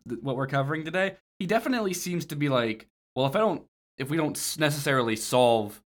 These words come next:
the problem, we can sort of live in this limbo where we think things might be okay."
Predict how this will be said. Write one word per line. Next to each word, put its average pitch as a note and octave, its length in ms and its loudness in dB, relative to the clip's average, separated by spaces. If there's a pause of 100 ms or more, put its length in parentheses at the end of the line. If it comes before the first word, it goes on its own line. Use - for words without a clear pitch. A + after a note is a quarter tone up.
(160)
the A2+ 80 -4
problem, G2+ 640 0 (400)
we A#2 140 -4
can G#2+ 180 -6
sort G#2+ 300 -4
of G2+ 80 -6
live A2 200 -2
in G#2+ 80 -2
this G2+ 180 -8
limbo G#2+ 340 -2
where G2 160 -4
we G2+ 100 -6
think A2 300 -8
things C3 280 -6
might C3 200 -2
be C#3+ 160 -4
okay." C#3+ 440 -4